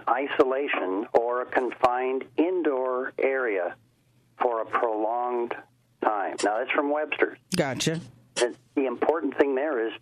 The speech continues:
Speaker 1: prolonged until when? And that's why, what separates this from some types of cabin fever when you know your, uh, vacation in the mountains is going to be over and that there'll be an end to it. So this is different.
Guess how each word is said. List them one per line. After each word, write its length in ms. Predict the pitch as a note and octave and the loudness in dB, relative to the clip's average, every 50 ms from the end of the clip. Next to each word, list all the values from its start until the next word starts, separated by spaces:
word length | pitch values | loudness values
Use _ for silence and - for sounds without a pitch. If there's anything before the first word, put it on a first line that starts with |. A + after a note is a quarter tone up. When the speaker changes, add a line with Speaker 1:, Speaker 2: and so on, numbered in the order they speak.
| - | -6
Speaker 1:
prolonged 680 | - - C#3+ C3 B2+ C3 C3+ C#3+ D3 C#3+ C#3+ C#3 B2 - - _ - | -2 0 0 2 2 0 0 0 0 0 0 -2 -2 -4 -10 _ -2
until 400 | - C#3+ C3 - D3 C#3+ C#3+ C3 | -2 -2 0 0 0 0 0 0
when? 400 | B2+ C#3 D3+ D3+ F3+ E3+ C3+ - - - - - | 0 0 2 2 0 -2 -4 -6 -8 -12 -2 0
And 100 | A#2+ A#2+ | 0 2
that's 240 | B2 C#3 D#3 - - - - - | 2 0 -2 -4 -4 -2 0 0
why, 220 | D3+ C#3+ C#3+ C#3+ - | 2 0 0 -2 0
what 180 | - C#3+ D3 C3+ - - _ - - - | 0 0 0 0 -4 -16 _ -8 -4 0
separates 400 | - E3 D#3+ - D#3+ D3 C3 - - | 0 2 2 4 2 2 2 0 0
this 180 | - C3 B2+ B2+ - - - | 0 0 0 0 -4 -4 -2
from 160 | B2+ C3 B2 - - | -2 -2 -2 2 2
some 180 | D3 C#3+ C3+ A#2 | 2 2 2 0
types 300 | - - C#3 C#3+ D3+ - - | 0 0 0 0 -2 2 0
of 120 | C3+ G#2+ | 0 2
cabin 440 | - - A#2 A#2 A2+ - B2 A2+ A2+ - - | 2 0 0 0 2 0 0 0 0 0 0
fever 260 | C3 B2+ B2+ C3 B2 | 0 2 2 0 0
when 160 | A2 B2+ B2+ A#2+ | 0 0 0 0
you 140 | B2 A#2 | 0 2
know 240 | A2+ B2+ C3 C3+ C#3 | 2 2 0 0 0
your, 340 | B2+ A#2+ B2 A#2+ A2+ A2 A2 - - - - - - - - - - | 0 0 0 0 0 -2 -4 -6 -6 -4 -4 -4 -4 -4 -4 0 0
uh, 200 | C#3+ C3 B2+ A#2+ | 0 0 2 2
vacation 640 | A#2 C3 B2 - - C#3+ C3+ B2+ - - C3+ B2+ | 2 2 2 4 2 2 2 2 0 0 0 0
in 120 | B2 A#2+ A#2+ | 2 2 2
the 60 | A#2 | 2
mountains 400 | A#2 A#2 B2 B2 A2 B2 B2 G#2+ | 2 2 0 0 0 0 0 0
is 140 | A#2 A#2 G#2+ | 0 0 2
going 200 | - B2 A#2+ A#2+ | 2 2 2 2
to 60 | A2+ | 0
be 160 | A2 A#2+ A#2 A#2 | 2 2 2 2
over 500 | A#2+ B2 B2 A#2 A#2+ B2 A#2+ A#2+ A#2 A#2 | 0 0 0 0 0 0 2 2 0 0
and 260 | A#2 A#2 A2+ A#2 A#2 | 0 0 0 0 0
that 160 | A2+ A2+ - | 0 -2 0
there'll 200 | - B2 A#2+ A2+ | 0 0 0 2
be 140 | G#2+ A#2 A2+ | 0 0 0
an 120 | A#2 A2 A2 | 0 0 0
end 220 | A#2 B2 C3+ C3+ | 0 0 -2 0
to 140 | - C3+ A2 | 0 0 0
it. 100 | G#2 G2 - - | 0 -2 2 0
So 80 | A2+ | 2
this 200 | G2+ G2+ B2 B2+ - - | 2 2 0 0 2 0
is 120 | D#3 C#3 - - | 0 0 0 0
different. 340 | G#3 G3 F#3+ - - - | 0 0 0 0 -2 -4